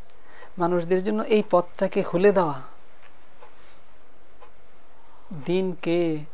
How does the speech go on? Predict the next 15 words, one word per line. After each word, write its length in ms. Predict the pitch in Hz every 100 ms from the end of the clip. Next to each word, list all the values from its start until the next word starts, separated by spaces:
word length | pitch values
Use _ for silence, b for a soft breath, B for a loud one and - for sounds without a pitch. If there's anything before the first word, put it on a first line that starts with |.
| -
বিজয়ী 480 | 135 160 190 220 214
করা, 400 | 165 143 139 147 - -
আল্লাহর 300 | 180 190 175
কালিমাকে 500 | 190 190 190 180 160
বুলন্দ 440 | 139 165 180 185
করা, 280 | 180 156 139 - - B B -
এটা 240 | 180 180
কোনো 420 | 175 214 214 202 156
কারো 280 | 170 165 175 -
এজতেহাদি 600 | 214 220 233 196 175 160
বিষয় 300 | 165 147 147
না, 120 | 139
এটা 240 | 196 156
একটা 260 | 160 170 151
ইবাদত। 360 | 160 180 131